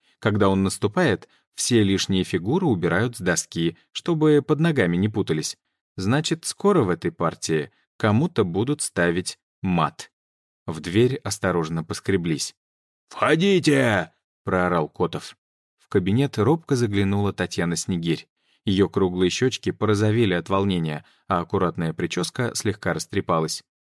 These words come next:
«Вы не берете трубку?» пролепетала она. «А там?»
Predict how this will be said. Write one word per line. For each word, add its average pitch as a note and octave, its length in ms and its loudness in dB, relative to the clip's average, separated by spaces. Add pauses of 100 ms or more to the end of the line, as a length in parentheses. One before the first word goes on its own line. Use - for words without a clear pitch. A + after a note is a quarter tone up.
(200)
«Вы F3 420 -2 (220)
не F3 220 4
берете F#3+ 380 4
трубку?» E3 560 0 (240)
пролепетала G2 680 2
она. E2+ 260 -2 (320)
«А F3+ 220 0
там?» G#3+ 400 0